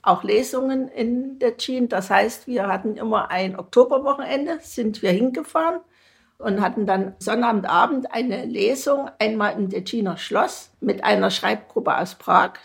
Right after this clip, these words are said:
Das war sehr, sehr interessant. Wir hatten auch sehr viel Publikum, so fünfzig Leute waren da, da,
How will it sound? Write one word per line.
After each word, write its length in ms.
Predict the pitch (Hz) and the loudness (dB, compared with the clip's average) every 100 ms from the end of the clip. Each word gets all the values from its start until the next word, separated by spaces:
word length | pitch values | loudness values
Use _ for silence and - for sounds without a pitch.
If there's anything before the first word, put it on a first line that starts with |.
| - - | -20 -12
Das 260 | - - | -12 -6
war 160 | - 196 | -2 -2
sehr, 300 | 190 208 226 | 0 0 0
sehr 180 | - 180 | -2 -2
interessant. 720 | 208 - 190 190 - 339 - | -4 -6 -6 -2 -2 -2 -4
Wir 80 | |
hatten 160 | 208 214 | -4 -4
auch 180 | - 190 | -6 -6
sehr 220 | - 180 | -2 -2
viel 140 | - | -2
Publikum, 680 | 202 240 - 294 - 277 330 | -8 -8 -8 -8 -4 -6 -4
so 220 | - 180 | -4 -4
fünfzig 540 | 190 214 240 - - - | -4 -8 -8 -12 -14 -8
Leute 340 | - - - | -6 -4 -6
waren 180 | 127 123 | -6 -6
da, 100 | 117 | -6
da, 300 | - - - | -2 0 2